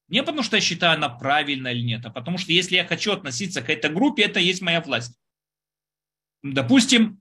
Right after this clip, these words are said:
парламент. Если я нахожусь на территории Российской Федерации,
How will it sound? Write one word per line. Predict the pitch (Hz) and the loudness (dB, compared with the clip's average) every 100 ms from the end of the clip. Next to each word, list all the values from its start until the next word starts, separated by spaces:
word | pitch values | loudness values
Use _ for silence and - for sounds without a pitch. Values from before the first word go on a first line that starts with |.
| _ | _
парламент. | 214 214 175 147 135 127 123 - _ _ _ _ _ _ | 0 4 4 4 2 0 -4 -14 _ _ _ _ _ _
Если | 156 240 226 190 | 2 2 4 4
я | 180 196 | 4 2
нахожусь | 165 - 143 165 156 - | 0 -2 -4 0 -2 -2
на | 123 | -4
территории | 131 131 123 165 | -2 -2 -2 0
Российской | 131 127 123 170 - | 0 -2 -2 -6 -8
Федерации, | 123 131 120 104 90 - 147 | -8 -6 -4 -6 -8 -10 -12